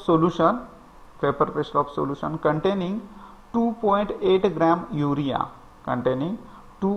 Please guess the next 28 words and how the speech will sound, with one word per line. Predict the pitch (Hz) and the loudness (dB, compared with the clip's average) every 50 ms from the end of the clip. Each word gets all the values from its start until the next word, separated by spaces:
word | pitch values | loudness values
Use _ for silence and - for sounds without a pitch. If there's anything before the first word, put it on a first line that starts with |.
| 196 196 | -2 -4
पॉइंट | - 160 160 160 160 - - - 151 | -2 0 2 2 0 0 -2 0 0
एट | 147 - 151 135 | 0 0 -2 -2
gram | - 143 139 135 135 - 135 131 | 0 0 0 0 -2 -4 -4 -4
urea. | 127 131 123 131 143 156 175 - - - - | -2 -2 -2 -2 -2 -2 -2 -2 -6 -8 -6
युरियाचा | - 139 135 131 143 147 151 147 160 175 165 - | -2 -2 0 0 2 0 0 2 0 -2 0 2
फॉर्म्युला | 160 143 147 156 160 180 | 0 0 2 0 0 0
दिला | 180 165 175 170 175 | 0 0 0 0 0
आहे | 202 240 277 - - - - - - - 139 139 | 0 -2 -4 -8 -14 -20 -20 -20 -10 -2 0 0
एन | 143 156 | 2 2
एच | 170 185 185 - - - - | 0 -2 -2 -4 -10 -6 -4
टू | 208 208 214 233 - - - - - - - - | -4 -2 -2 -6 -8 -14 -20 -20 -20 -20 -12 -6
सी | 175 170 160 | 0 2 4
ओ | 156 175 190 180 | 4 6 6 4
एन | 160 139 127 | 4 2 2
एच | 120 110 - - - | -2 -4 -4 -8 -12
टू, | - - - - - - - - - - - - - - - - - - - - 123 | -12 -12 -12 -16 -20 -20 -20 -20 -20 -20 -20 -20 -20 -20 -20 -20 -20 -14 -4 -2 -2
एन | 120 123 | 0 0
एच | 127 127 - - | -4 -6 -6 -6
टू | 143 127 | -6 -6
सी | 123 - 139 127 | -6 -4 -4 0
ओ | 123 123 | 2 2
एन | 123 120 117 | 2 2 0
एच | 117 117 - - | -4 -6 -8 -8
टू | - - 294 - - | -10 -10 -10 -8 -4
हा | - 131 | -4 -2
युरियाचा | 127 127 123 127 123 123 123 139 131 - | -2 -2 -2 0 0 0 0 -2 -4 -2
फॉर्म्युला | 131 123 117 120 135 131 135 | -2 -2 -2 -2 -2 -2 -2
आहे. | 156 262 | -4 -4